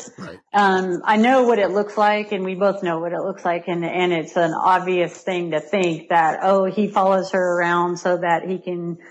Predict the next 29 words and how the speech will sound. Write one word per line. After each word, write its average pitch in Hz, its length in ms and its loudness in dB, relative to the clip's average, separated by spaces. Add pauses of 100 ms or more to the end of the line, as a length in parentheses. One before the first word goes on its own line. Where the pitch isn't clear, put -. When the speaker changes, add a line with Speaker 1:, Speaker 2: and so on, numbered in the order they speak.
(160)
Speaker 2:
you 180 140 2
know, 165 280 2
give 170 240 -2
her 170 100 -2
water 170 640 0
or 175 60 0
help 175 220 -2
her 165 140 2
out." 165 360 2
When 165 100 -2
Speaker 1:
I 185 100 4
was 202 120 0
Speaker 2:
it, 190 80 -2
Speaker 1:
actually 160 180 -8
Speaker 2:
you 147 40 -10
know, - 20 -20
Speaker 1:
thinking 165 260 -6
it 127 40 -6
Speaker 2:
she's 120 60 -10
Speaker 1:
was 117 220 -10
Speaker 2:
sick. 156 180 -12
Speaker 1:
you 131 140 -6
following 120 360 -6
him 135 200 -6
around 107 280 -2
to - 120 -2
give 107 160 -6
him 131 200 -4
water. 85 340 -6